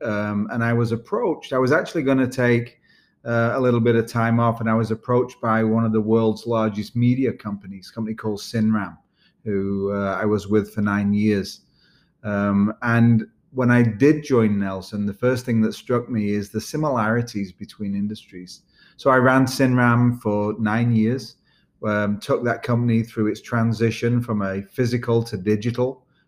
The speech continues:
transformation. Um, and then we ended up, uh, breaking that company into three pieces. Uh, we looked at a lot of M and A activity, but because of the size of our market dominance, um, Department of Justice and various other regulatory bodies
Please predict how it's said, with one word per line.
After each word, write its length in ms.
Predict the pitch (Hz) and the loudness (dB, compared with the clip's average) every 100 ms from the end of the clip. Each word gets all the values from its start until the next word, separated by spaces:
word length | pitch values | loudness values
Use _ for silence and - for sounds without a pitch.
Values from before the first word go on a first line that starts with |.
| _ | _
transformation. 960 | 117 113 110 110 110 117 117 139 165 - _ _ _ _ - | 0 0 0 0 2 0 -2 -6 -8 -14 _ _ _ _ -10
Um, 640 | 104 104 104 101 104 110 - | -4 -2 0 0 0 -2 -4
and 280 | 117 113 | 0 2
then 380 | 117 120 117 117 | 4 4 4 4
we 140 | 117 120 | 4 4
ended 340 | 123 123 120 | 4 4 4
up, 460 | 117 113 - - _ | 4 2 -2 -12 _
uh, 240 | 117 110 110 - _ | -2 0 -2 -8 _
breaking 400 | 113 123 120 123 | 0 2 2 2
that 220 | 117 120 | 0 -2
company 420 | - 117 113 113 113 | -2 -2 0 2 2
into 220 | 110 - | 0 -4
three 240 | - 117 | -4 -2
pieces. 640 | 110 110 110 120 127 - - _ _ _ - | 0 -2 -2 -4 -6 -8 -20 _ _ _ -12
Uh, 340 | 101 98 98 98 | -6 -4 -2 -2
we 160 | 104 | 2
looked 280 | 110 117 - | 2 2 0
at 100 | 110 | -2
a 40 | 110 | 2
lot 180 | 113 | 4
of 120 | 113 113 | 4 4
M 160 | 113 | 4
and 120 | 110 | 4
A 40 | 110 | 4
activity, 720 | 110 120 - 120 113 117 123 | 2 0 -4 -4 -4 -4 -4
but 180 | 117 107 | -2 -2
because 320 | 110 123 113 | -4 -2 0
of 60 | 110 | 0
the 100 | 110 | -2
size 380 | - 113 110 | 0 0 0
of 80 | 104 | -2
our 120 | 107 | -2
market 440 | 107 110 110 - 113 | 0 0 0 -6 -4
dominance, 680 | 139 156 127 107 110 - - _ _ _ | -2 0 0 0 -4 -12 -20 _ _ _
um, 400 | 113 110 107 107 | -2 0 2 0
Department 500 | 104 110 120 113 113 | -2 -2 0 2 2
of 120 | 110 104 | -2 -2
Justice 640 | 113 120 - 117 110 110 | 0 0 0 0 0 -2
and 80 | 107 | -2
various 420 | 110 110 110 - | 2 4 2 0
other 160 | 123 123 | -2 0
regulatory 560 | 117 110 110 113 107 | 0 2 -2 -2 -4
bodies 520 | 101 107 104 104 98 | -2 -2 -2 -4 -6